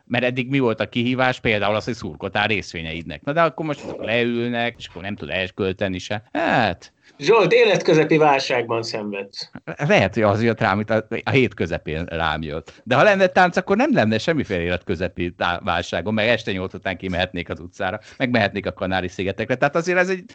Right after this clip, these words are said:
Speaker 1: ez egy elég mesterségesen generált életközepi válság.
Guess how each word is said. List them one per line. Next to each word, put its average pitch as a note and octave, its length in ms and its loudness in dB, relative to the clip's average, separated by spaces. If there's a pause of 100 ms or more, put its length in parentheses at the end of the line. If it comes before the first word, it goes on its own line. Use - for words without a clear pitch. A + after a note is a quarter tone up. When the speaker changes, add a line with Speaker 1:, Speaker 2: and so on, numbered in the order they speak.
Speaker 1:
ez C#3 160 -6
egy E3 140 0
elég F#3+ 260 2
mesterségesen F#2 920 -2 (160)
generált E2 540 0
életközepi D#2+ 600 -6
válság. D#2+ 520 -10